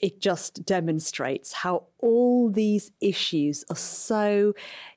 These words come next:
intricately intertwined. You can't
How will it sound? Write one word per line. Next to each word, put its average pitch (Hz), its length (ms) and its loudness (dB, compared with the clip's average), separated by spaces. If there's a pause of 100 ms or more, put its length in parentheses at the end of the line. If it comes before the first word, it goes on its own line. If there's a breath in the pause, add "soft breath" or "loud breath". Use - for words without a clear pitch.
(160)
intricately 180 960 0 (100)
intertwined. 180 1040 0
You 180 100 -2
can't 214 760 -2